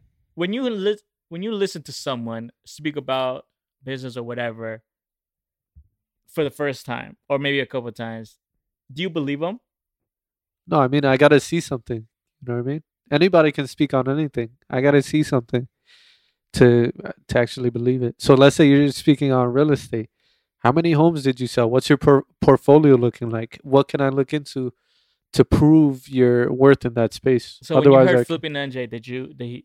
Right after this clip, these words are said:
Speaker 1: did you, did he, and being,
Speaker 2: Yeah.
Speaker 1: being you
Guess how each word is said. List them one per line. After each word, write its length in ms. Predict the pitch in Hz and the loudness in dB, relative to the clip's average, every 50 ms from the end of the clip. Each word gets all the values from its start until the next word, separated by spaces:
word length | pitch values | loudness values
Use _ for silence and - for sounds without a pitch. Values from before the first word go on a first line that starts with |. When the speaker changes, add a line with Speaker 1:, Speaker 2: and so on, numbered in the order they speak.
| _ 139 | _ _
Speaker 1:
did 180 | 135 123 120 | -18 -18 -18
you, 60 | 131 - _ 143 | -20 -20 _ -16
did 280 | 135 131 127 135 - _ _ _ _ _ _ _ _ _ | -16 -16 -16 -16 -20 _ _ _ _ _ _ _ _ _
he, 180 | 127 127 180 175 | -12 -6 -6 -6
and 120 | 143 127 | -4 -4
being, 180 | 139 160 160 151 | -6 -6 -6 -4
Speaker 2:
Yeah. 40 | |
Speaker 1:
being 340 | 160 156 165 165 151 143 131 131 | -4 -4 -4 -4 -8 -12 -14 -16
you 500 | 139 143 135 143 151 143 123 110 110 - | -18 -14 -8 -6 -6 -6 -6 -8 -12 -16